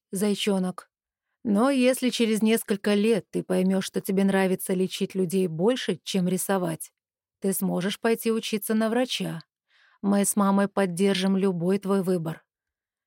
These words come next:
Закусив губу, я смотрю в окно. Какое счастье, что есть Роберт,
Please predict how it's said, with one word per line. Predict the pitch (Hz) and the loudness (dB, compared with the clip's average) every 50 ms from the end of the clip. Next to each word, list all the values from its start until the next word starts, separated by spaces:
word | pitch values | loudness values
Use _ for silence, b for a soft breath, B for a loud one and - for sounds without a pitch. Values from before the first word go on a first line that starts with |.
| _ _ _ _ - - | _ _ _ _ -6 -2
Закусив | 208 214 220 - - 240 226 - - 220 226 196 | 0 0 0 2 0 -2 -2 0 0 0 0 0
губу, | 185 196 196 185 156 165 226 269 285 _ _ - | 0 0 -2 -2 0 0 -2 -2 -2 _ _ -6
я | 226 190 220 254 269 | -4 -2 -2 -2 -2
смотрю | - - 240 220 226 - 196 202 196 | -2 -2 -2 -2 -2 -2 -2 -2 -2
в | 170 190 | 0 -2
окно. | 196 - - - 175 170 151 - _ _ _ _ _ _ _ _ _ _ _ _ | -4 -4 -4 -6 -4 -6 -6 -10 _ _ _ _ _ _ _ _ _ _ _ _
Какое | - - 233 208 - - 330 320 294 269 | -10 -8 -8 -8 -6 -2 -2 -2 -2 -2
счастье, | 254 - - - - 214 196 180 - - - 202 | -6 -8 -6 -2 -2 0 0 -2 -4 -6 -8 -8
что | 190 - - - | -8 -8 -4 -2
есть | 208 202 202 202 - - - | 0 0 0 -2 -2 -4 -4
Роберт, | 226 247 269 262 214 175 180 - _ _ | -2 0 0 0 -2 -4 -6 -8 _ _